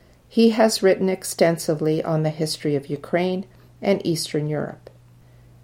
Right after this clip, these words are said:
His most recent works include The Gates of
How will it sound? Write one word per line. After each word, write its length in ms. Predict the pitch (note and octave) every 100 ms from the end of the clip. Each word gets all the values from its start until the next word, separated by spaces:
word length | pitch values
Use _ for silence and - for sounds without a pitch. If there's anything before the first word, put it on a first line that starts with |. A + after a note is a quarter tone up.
| -
His 220 | - G3 -
most 320 | G3+ G3 -
recent 400 | A#3 B3+ - -
works 400 | D3+ D3+ - -
include 600 | E3+ - C#3 C#3 C#3+ - - _ _ - _
The 120 | D#3+
Gates 360 | D#3+ D#3 D#3+ -
of 140 | D#3